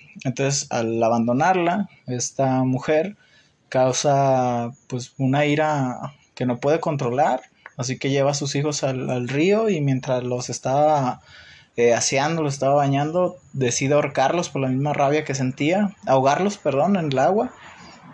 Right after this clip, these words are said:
Eh, cuando vuelven, sí, eh, se dice que, pues, se da cuenta de lo que había hecho, entonces decide quitarse la vida igualmente, pero, pues, eso no es el final. El final es que,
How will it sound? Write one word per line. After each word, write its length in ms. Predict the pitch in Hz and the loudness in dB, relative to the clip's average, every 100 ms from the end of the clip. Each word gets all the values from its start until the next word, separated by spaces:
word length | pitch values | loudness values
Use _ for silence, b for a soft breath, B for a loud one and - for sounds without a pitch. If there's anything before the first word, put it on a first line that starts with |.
| - | -6
Eh, 420 | 139 135 131 127 123 | 0 2 2 0 0
cuando 260 | 147 135 131 | 2 2 4
vuelven, 340 | 147 165 180 | 2 4 2
sí, 220 | 196 254 - - - - - - - - | 0 -2 -6 -20 -20 -20 -20 -20 -20 -10
eh, 280 | 120 120 117 - | -4 -2 -4 -6
se 160 | - 143 | -2 0
dice 300 | 131 139 143 | 0 0 -2
que, 800 | 143 127 123 117 113 110 123 139 - - - - | -2 2 2 2 2 0 -4 -8 -16 -20 -20 -10
pues, 140 | 135 131 | -4 0
se 60 | |
da 120 | 123 | 0
cuenta 340 | - 143 139 143 | 0 0 2 0
de 100 | 127 | 0
lo 120 | 120 | -2
que 80 | 120 | -2
había 240 | 123 127 | 0 0
hecho, 320 | 143 - 214 - - - B B _ - | 0 -4 -6 -12 -20 -20 B B _ -12
entonces 320 | 120 123 127 | -6 -2 -2
decide 600 | 127 - 120 123 117 120 | -2 -2 0 0 0 -2
quitarse 420 | - 107 117 123 | -8 -4 -2 0
la 100 | 120 | 0
vida 260 | 120 120 123 | 0 0 -2
igualmente, 680 | 123 127 131 170 196 240 254 - _ | 0 0 2 0 0 -2 -4 -12 _
pero, 380 | 156 190 240 240 | 2 4 2 0
pues, 400 | 131 131 - - | -4 -4 -6 -8
eso 260 | - 123 135 | -6 -2 0
no 80 | 135 | 0
es 100 | 147 | 0
el 100 | 143 | -2
final. 400 | 143 180 277 202 | 0 0 0 -2
El 100 | 151 | -4
final 800 | 143 131 131 139 143 147 139 - B B B B B - | -4 -2 0 2 2 2 0 -4 B B B B B -4
es 220 | 123 127 | -2 -2
que, 840 | - 139 135 131 123 117 110 - | -2 0 2 2 2 2 -2 -6